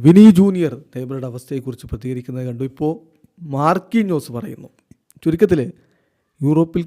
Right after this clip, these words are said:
കളിക്കുന്ന ബ്രസീലിയൻ താരങ്ങൾക്കൊക്കെ സൗദി അറേബ്യൻ ക്ലബ്ബായിട്ടുള്ള അൽ ഹിലാൽ നെയ്മറെ ഇങ്ങനെ ട്രീറ്റ് ചെയ്യുന്നതിൽ എതിർപ്പുണ്ട് എന്നത്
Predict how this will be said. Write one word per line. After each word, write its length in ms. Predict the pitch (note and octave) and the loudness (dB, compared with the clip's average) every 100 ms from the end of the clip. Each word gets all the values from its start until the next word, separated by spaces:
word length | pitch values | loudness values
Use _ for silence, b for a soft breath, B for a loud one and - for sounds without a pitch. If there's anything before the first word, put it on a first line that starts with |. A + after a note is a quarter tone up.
| E3 | -2
കളിക്കുന്ന 340 | D3+ D3+ D3 | -2 -4 -6
ബ്രസീലിയൻ 560 | D3 C3+ B2 D3 D3 C#3 B2+ | -6 -6 -6 -8 -8 -6 -6
താരങ്ങൾക്കൊക്കെ 800 | B2+ B2 A#2+ - A#2+ - B2 - _ _ _ _ _ _ | -6 -8 -10 -12 -14 -6 -8 -8 _ _ _ _ _ _
സൗദി 240 | C3+ C3 D#3 D#3 | -2 2 4 2
അറേബ്യൻ 400 | D#3 C#3+ D3 C#3+ | 2 -2 -4 -2
ക്ലബ്ബായിട്ടുള്ള 520 | C#3 B2 C3+ C3 - B2+ | -4 -2 -2 -4 -4 -6
അൽ 40 | B2 | -6
ഹിലാൽ 460 | E3+ D3 A#2+ B2 G3 - | -4 -4 -4 -6 -10 -8
നെയ്മറെ 420 | B2+ C#3+ E3+ C#3+ C3+ - C3+ | -4 -2 -2 -2 -4 -6 -8
ഇങ്ങനെ 300 | D3+ F3+ D#3+ - | -6 -4 -4 -4
ട്രീറ്റ് 240 | C3 C3 | -8 -6
ചെയ്യുന്നതിൽ 340 | C#3+ B2+ A#2+ B2+ | -6 -6 -4 -4
എതിർപ്പുണ്ട് 540 | A#2+ C3 - C3 A#2 B2+ | 0 0 2 -2 0 -2
എന്നത് 240 | A#2+ | 0